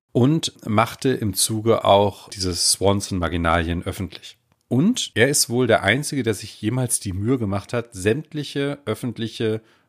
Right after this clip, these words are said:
Londoner Anstaltsarchive und Akten durchzusehen, der Jahre achtzehnhundertachtundachtzig bis achtzehnhundertneunzig.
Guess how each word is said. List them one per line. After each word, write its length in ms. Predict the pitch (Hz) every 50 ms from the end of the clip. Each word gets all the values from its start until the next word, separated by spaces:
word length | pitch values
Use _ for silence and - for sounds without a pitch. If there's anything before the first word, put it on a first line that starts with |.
| _ -
Londoner 540 | 98 101 110 117 110 110 104 101 98 95 -
Anstaltsarchive 1400 | 113 127 - - - 101 92 90 90 85 - - - - - - 104 - - - 113 110 113 123 107 113 113
und 220 | 107 98 87 - -
Akten 360 | 113 - - _ - 101 95
durchzusehen, 760 | 95 110 123 - - - - 92 82 85 87 92 120 156 - _ _ -
der 100 | 95 95
Jahre 520 | 98 104 104 110 101 107 107 104 107 113 - _
achtzehnhundertachtundachtzig 1500 | - 110 - - - - - 113 101 101 95 92 - - 95 - - 95 - 101 117 - - - - - 127 - - - -
bis 160 | 110 - -
achtzehnhundertneunzig. 1300 | - 104 - - - 101 101 95 98 90 92 90 85 90 90 92 95 95 95 - - - - - -